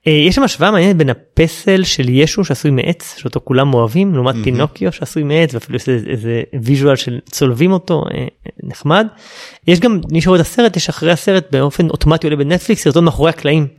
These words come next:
Speaker 1: של איך,
Speaker 2: איך
Speaker 1: אה,
Speaker 2: עשו
Speaker 1: עשו
Speaker 2: את
Speaker 1: את
Speaker 2: הסטופ
Speaker 1: הסרט.
Speaker 2: מושן?
Speaker 1: כן. שגם לא, לא ראיתי אותו, אבל שמעתי שהוא, שהוא שווה צפייה ומאוד מעניין, אז, אז סך הכל אני מאוד ממליץ עליו. לא, אתה
Speaker 2: אז ככה, התח-,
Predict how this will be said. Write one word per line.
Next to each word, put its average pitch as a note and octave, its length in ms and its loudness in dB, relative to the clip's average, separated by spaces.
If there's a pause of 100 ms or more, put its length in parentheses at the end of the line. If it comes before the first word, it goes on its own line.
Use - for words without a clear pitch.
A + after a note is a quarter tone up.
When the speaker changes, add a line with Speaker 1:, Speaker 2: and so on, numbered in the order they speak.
(120)
Speaker 1:
של B2+ 500 -2 (240)
איך, C#3+ 260 -2
Speaker 2:
איך - 0 -
Speaker 1:
אה, B2+ 480 2
Speaker 2:
עשו - 20 -2
Speaker 1:
עשו - 120 -2
Speaker 2:
את G#2 60 -2
Speaker 1:
את G#2+ 60 -2
Speaker 2:
הסטופ D3 160 0
Speaker 1:
הסרט. G3 180 2
Speaker 2:
מושן? D#3 300 -4
Speaker 1:
כן. C#3+ 240 0 (600)
שגם C3 360 0
לא, E3 260 4
לא E3+ 120 4
ראיתי E3+ 200 2
אותו, G3+ 140 0
אבל D#3+ 140 2 (180)
שמעתי C#3+ 220 -2
שהוא, B2+ 240 -2
שהוא B2 260 -8
שווה C3+ 220 0
צפייה - 260 -4
ומאוד B2 180 2
מעניין, D3 420 0
אז, A#2+ 220 -4
אז A#2+ 300 -12 (480)
סך - 200 -6
הכל D3+ 180 0
אני B2+ 380 -2 (120)
מאוד C#3 180 2
ממליץ B2 340 -4
עליו. A#3+ 160 0 (680)
לא, - 140 0
אתה A#2+ 580 -2 (540)
Speaker 2:
אז A#2+ 120 -4
ככה, A#2+ 260 -2
התח-, - 220 -4